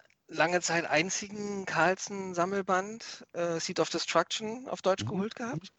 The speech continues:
Speaker 2: Mhm.
Speaker 1: Und viele Jahre später kam dann auch erst die erste Verfilmung. Das hat den Comic also zumindest, glaub ich, hier, äh, auf unserer Seite des Atlantiks noch mal gut gepusht.
Speaker 2: Auf jeden
Speaker 1: Ähm,
Speaker 2: Fall, auf jeden Fall.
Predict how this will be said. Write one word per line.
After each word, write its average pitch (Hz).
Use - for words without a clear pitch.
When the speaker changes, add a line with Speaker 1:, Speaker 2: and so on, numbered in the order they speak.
Speaker 2:
Mhm. 131
Speaker 1:
Und 139
viele 202
Jahre 117
später 117
kam 113
dann 110
auch 110
erst 110
die 127
erste 117
Verfilmung. 135
Das -
hat -
den 123
Comic 135
also 123
zumindest, 123
glaub 117
ich, 117
hier, 151
äh, 143
auf 151
unserer 151
Seite 147
des 151
Atlantiks 147
noch 147
mal 143
gut 143
gepusht. -
Speaker 2:
Auf 131
jeden 139
Speaker 1:
Ähm, 135
Speaker 2:
Fall, 76
auf 98
jeden 98
Fall. 67